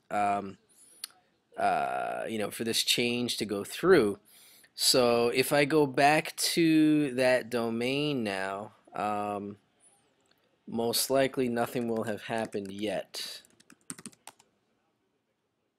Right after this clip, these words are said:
Oh, never mind. <laughs> So that is actually up, uh, and we are now connected to our server. Um, so, you know, this domain name is now pointing to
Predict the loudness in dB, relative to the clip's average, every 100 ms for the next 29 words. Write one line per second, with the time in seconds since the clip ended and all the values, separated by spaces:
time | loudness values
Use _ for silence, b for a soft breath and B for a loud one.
0 | _ _ _ _ _ _ _ _ 4 6
1 | 6 2 0 2 4 4 4 0 -20 -20
2 | -10 8 8 8 6 8 10 10 8 B
3 | B -14 B 6 8 10 8 6 6 8
4 | 8 8 2 4 6 6 6 4 4 6
5 | 8 6 6 4 6 4 2 0 -4 0
6 | 0 0 -4 -4 -4 -2 -2 0 0 0
7 | 0 0 -2 -2 -2 -2 -2 -4 -8 -10
8 | B B B B 0 0 0 -2 0 0
9 | 0 0 0 2 2 2 0 2 4 4
10 | 2 2 2 0 -4 -2 0 2 0 -4
11 | -6 -2 -2 -4 -6 -6 -4 -4 -6